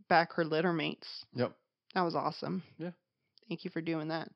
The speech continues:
Speaker 1: Looking for more adventure inspiration? Read about some of Jared's and my adventures over the years at W W W dot adventures with B G dot com. Those are the letters B and G.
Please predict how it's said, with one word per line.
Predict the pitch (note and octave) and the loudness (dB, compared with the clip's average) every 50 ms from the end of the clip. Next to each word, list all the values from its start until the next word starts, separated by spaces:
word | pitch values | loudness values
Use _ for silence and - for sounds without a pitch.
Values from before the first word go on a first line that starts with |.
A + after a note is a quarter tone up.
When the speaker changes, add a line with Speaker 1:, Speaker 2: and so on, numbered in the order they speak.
| _ _ _ _ _ _ _ - | _ _ _ _ _ _ _ 10
Speaker 1:
Looking | G#3 G#3+ A#3+ A#3 - D4 D#4 E4 | 12 12 12 12 12 8 6 8
for | - D4 C4 | 10 10 10
more | A#3+ A#3 A3+ G#3+ | 12 12 12 12
adventure | G3+ G3 F3+ - E3 D#3+ F#3 - - A#3+ | 12 12 10 10 8 8 8 8 8 8
inspiration? | A#3 B3 B3+ - - - A#3+ A#3+ B3+ C4 B3 - B3+ B3+ C4+ C#4 - _ _ _ _ _ _ _ _ - | 8 8 8 6 6 6 8 8 8 6 4 4 4 4 4 2 0 _ _ _ _ _ _ _ _ 6
Read | G#3+ A3+ C4 | 8 10 10
about | D4 - D4 C4+ - | 12 12 12 12 12
some | - - A#3+ A3+ | 10 6 6 8
of | A3+ G#3+ | 6 6
Jared's | - - A3 F#3+ G3 G3 - | 6 8 8 10 8 8 6
and | G3+ G3 | 6 8
my | F3 D#3+ - | 8 8 8
adventures | C#3 F#3+ - F3 E3+ F3+ - F#3+ - - | 6 6 6 6 4 4 4 2 2 4
over | - E3+ F3+ | 4 4 4
the | E3+ F3 | 4 4
years | D#3 D#3 D#3+ E3 F3+ F3+ - | 4 6 6 6 6 6 4
at | - - E3+ - - | 2 2 0 2 6
W | - F3 E3 F#3+ G3+ | 6 8 8 6 4
W | G3+ - G3+ G3 A3 G#3+ A3+ G#3+ | 4 4 4 6 6 6 4 6
W | G3 F3 E3 F3 E3 E3+ | 6 6 8 8 8 8
dot | - - E3 - | 8 8 8 8
adventures | E3+ D#3+ - E3 F3 - - G3 - | 6 4 4 4 4 4 4 2 2
with | - G#3 - | 2 2 4
B | - F3+ E3+ | 4 4 4
G | - - E3+ | 6 6 6
dot | E3 - D#3 - - | 6 8 8 6 6
com. | - - F3 E3 D#3+ D#3+ D#3+ _ _ _ _ _ _ _ _ - | 6 6 6 6 6 6 2 _ _ _ _ _ _ _ _ 4
Those | - E3 D#3+ E3+ | 8 8 10 10
are | F#3 F#3+ | 10 10
the | G3+ A#3 A3 | 10 10 10
letters | G3+ F3 D#3+ E3 F3 F#3 - - | 10 10 12 10 10 8 6 2
B | - D#3 | 2 4
and | D#3 D#3+ D#3+ | 4 6 6
G. | - G3+ F#3+ F3+ F#3 | 6 6 6 4 2